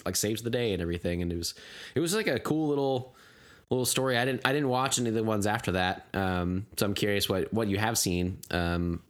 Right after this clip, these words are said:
of those, but it, um, it was pretty neat. I, I liked the, the art and stuff in it. It's like, the first one's like, it's, like, black and white or, like, sepia tone sort of, but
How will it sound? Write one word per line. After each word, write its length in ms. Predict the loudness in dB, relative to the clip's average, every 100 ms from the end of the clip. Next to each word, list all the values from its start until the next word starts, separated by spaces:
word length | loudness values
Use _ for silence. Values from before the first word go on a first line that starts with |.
| -2
of 160 | 0 0
those, 260 | 2 0
but 380 | 0 0 0 -4 -12 -14 -8 0
it, 180 | 2 2
um, 560 | 4 4 2 2 0 -4 -12 -6 0
it 80 | 0
was 100 | 2
pretty 240 | 0 2
neat. 160 | 2 2
I, 120 | 2
I 220 | 2 2
liked 260 | 2 0 0
the, 540 | 0 2 2 0 -2 -8 -4
the 180 | 0 2
art 280 | 2 2
and 120 | 0 0
stuff 280 | 2 2
in 80 | 2
it. 100 | 2
It's 180 | 2 2
like, 200 | 2 2
the 100 | 0
first 300 | 2 0 2
one's 160 | 0 2
like, 160 | 0 -2 -2
it's, 140 | -2 2
like, 180 | 0 2
black 260 | 2 2
and 120 | 0 2
white 320 | 2 2 2
or, 100 | 0
like, 160 | 0 0
sepia 320 | 0 0 0
tone 300 | 0 0 0
sort 200 | 0 0
of, 160 | 0 0
but 280 | 0 0